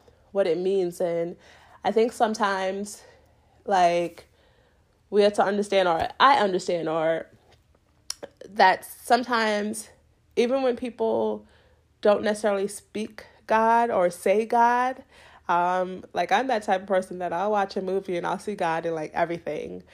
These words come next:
because I know who he is, and I know, like, that those good things that are happening, or, or even when something bad happens and there's a glimmer of light, like, I see God. Um,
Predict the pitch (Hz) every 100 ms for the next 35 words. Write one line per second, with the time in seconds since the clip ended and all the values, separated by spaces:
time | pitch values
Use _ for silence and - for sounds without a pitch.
0 | - - 202 214 196 175 160 170 175 180
1 | 170 165 156 147 151 160 185 170 170 160
2 | 147 - - _ 180 170 165 160 165 -
3 | - _ _ _ _ _ - 202 185 -
4 | 185 185 185 185 170 156 151 175 - 175
5 | 170 160 160 156 165 - - - 190 -
6 | 202 196 196 185 180 180 - - - -
7 | 190 185 202 190 185 170 170 170 - 175
8 | 175 175 170 175 170 170 165 - 165 170
9 | 170 160 156 - 180 - 175 - 196 185
10 | 170 160 151 147 - - - - - 165
11 | 170 170